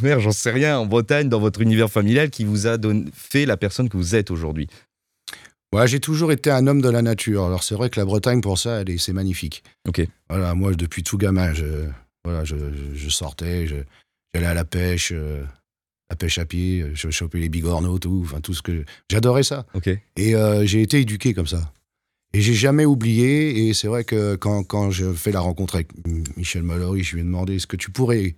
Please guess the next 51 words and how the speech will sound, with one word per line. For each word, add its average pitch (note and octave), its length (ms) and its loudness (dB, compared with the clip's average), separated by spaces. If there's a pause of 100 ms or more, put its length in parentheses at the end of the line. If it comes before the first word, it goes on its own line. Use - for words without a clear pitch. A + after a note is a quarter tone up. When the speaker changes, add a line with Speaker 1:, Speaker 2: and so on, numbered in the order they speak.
Speaker 2:
écrire G2+ 320 0
une F2+ 80 0
chanson, F#2+ 320 -2
s'il F2+ 160 -4
te F#2 100 -4
plaît, G2+ 280 0 (400)
sur G#2 160 -2
ma G#2+ 140 2
Bretagne, A2 380 2
comme A2+ 260 0
tu - 220 0
écrirais F#2 420 0
pour E2 180 -6
ta D2+ 120 -4
Corse ? » - 380 -8 (540)
Speaker 1:
Eh F2 40 0
oui. F#2+ 180 2 (320)
Speaker 2:
Et G2 160 2
il G#2 60 4
m'a G2+ 120 4
dit, A2 300 4
il G#2 80 2
m'a G#2+ 120 4
dit, « A2 140 4
Écoute, G#2 340 0
euh, F2 500 -2 (260)
je F#2 60 -2
vais G2 60 2
voir G2 180 2
ce - 60 -4
que F#2+ 80 -6
je E2+ 60 -8
peux F#2+ 140 -4
faire. » E2+ 220 -6 (380)
Je - 80 -20
crois F#2+ 100 -2
qu'en F2 320 -2
même F2+ 200 0
pas F#2 100 -2
une F2 120 0
semaine, F2 320 -4
il E2+ 80 -4
me E2+ 60 -2
l'avait D#2+ 140 -4
faite, D2 200 -8
la D2 80 -8
chanson. B1+ 320 -10
Speaker 1:
Elle F2 120 -2
était E2 200 -2
faite. D2+ 380 -8
Speaker 2:
Ouais. D#2+ 200 -6